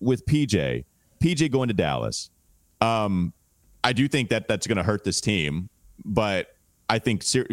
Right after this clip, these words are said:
clearly P J is more replaceable than some of the other young stars that we've talked about, right? The B M W thing, LaMelo Ball, Mark Williams, Brandon Miller, those guys being here.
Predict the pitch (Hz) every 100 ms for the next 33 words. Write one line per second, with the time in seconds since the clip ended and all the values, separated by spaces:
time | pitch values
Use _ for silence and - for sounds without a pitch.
0 | - 135 113 95 90 - 110 92 92 85
1 | 92 87 82 104 87 - 82 76 76 95
2 | 82 80 80 76 - 90 104 101 98 85
3 | 107 92 80 80 82 85 90 82 80 69
4 | 62 - 85 87 80 156 104 92 87 85
5 | 76 69 - 60 62 78 87 85 80 98
6 | 98 87 76 - 95 90 87 80 82 73
7 | 73 82 82 76 85 82 80 78 71 76
8 | 76 80 69